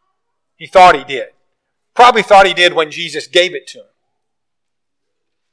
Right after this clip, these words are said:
We've been reading, if you're, you're reading along, a, a lot of us are in, reading the, uh, yearly Bible reading here at Eastside and, uh, read through first part of the book of Acts the last couple of weeks. And I was impressed as,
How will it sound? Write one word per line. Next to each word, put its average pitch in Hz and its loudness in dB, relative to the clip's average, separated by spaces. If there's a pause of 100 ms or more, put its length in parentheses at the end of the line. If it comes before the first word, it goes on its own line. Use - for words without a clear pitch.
(880)
We've 202 -4
been 208 2
reading, 196 0
if 151 -6
you're, 160 -4 (120)
you're 165 -16 (160)
reading 180 -2
along, 160 0
a, 151 -6
a - -16
lot 160 2
of 151 0
us 147 -10
are 143 -4
in, 139 -8 (340)
reading 151 -12
the, 123 -10
uh, 117 -20 (380)
yearly 156 -8
Bible 147 2
reading 139 -8
here 135 -12
at 139 -4
Eastside 139 -2
and, 123 -16 (440)
uh, 131 -10 (220)
read 160 -2
through 147 -8 (220)
first 160 -4 (120)
part 160 2
of 131 -10
the 123 -12
book 151 -8
of 143 -14
Acts 147 0
the 135 -16
last 135 -6
couple 143 -4
of 131 -12
weeks. 131 -16 (640)
And 180 0
I 220 4
was 208 0
impressed 160 -6
as, 160 -4